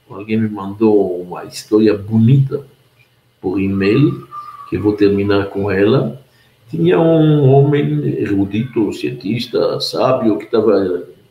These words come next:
estudando na sua casa, e de repente entrou o pequeno filho dele de quatro anos. Fez barulho, atrapalhou, o homem queria se concentrar, estudar, não estava fácil, ele estava tentando se estu-, estudar e se concentrar,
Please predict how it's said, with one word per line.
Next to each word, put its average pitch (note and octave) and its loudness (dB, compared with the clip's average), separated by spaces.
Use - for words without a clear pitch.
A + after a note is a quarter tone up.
estudando A2+ 0
na F#2 -2
sua - -6
casa, C3+ 2
e A2+ -6
de C3+ 2
repente C#3 0
entrou C3+ 0
o - -4
pequeno A#2 -4
filho A2 0
dele G#2 2
de F#2 -4
quatro G#2 -4
anos. - -12
Fez A#2+ -2
barulho, B2 2
atrapalhou, A#2+ 0
o A2+ 4
homem C3 0
queria A2+ 0
se - -8
concentrar, A2 -2
estudar, A#2 0
não A#2+ -6
estava C#3 0
fácil, C#3+ -4
ele A2+ -4
estava B2 -6
tentando B2 -8
se - -6
estu-, - -6
estudar C3+ -2
e C3 -2
se B2 -10
concentrar, B2 -2